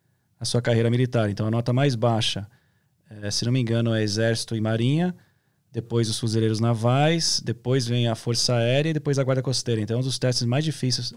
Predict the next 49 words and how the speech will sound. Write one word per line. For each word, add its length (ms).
você 140
precisa 240
fazer 200
uma 120
nota 360
alta 320
pra 140
conseguir 360
entrar. 360
E 140
ele 120
comentou 400
isso. 380
Falou, 120
"Cara, 260
é 60
muito 320
difícil 340
entrar 140
na 60
Guarda 180
Costeira." 380
Então 240
isso 300
me 440
me 160
moveu, 560
me 80
incentivou 680
a 120
querer, 580
eh, 680
querer 180
entrar 180
na 80
Guarda 160
Costeira. 360
Então 180
eu 80
fui, 200
fiz 160
esse 140
teste, 380
consegui 440
a 60
nota 260
que 60
eu 60
queria 360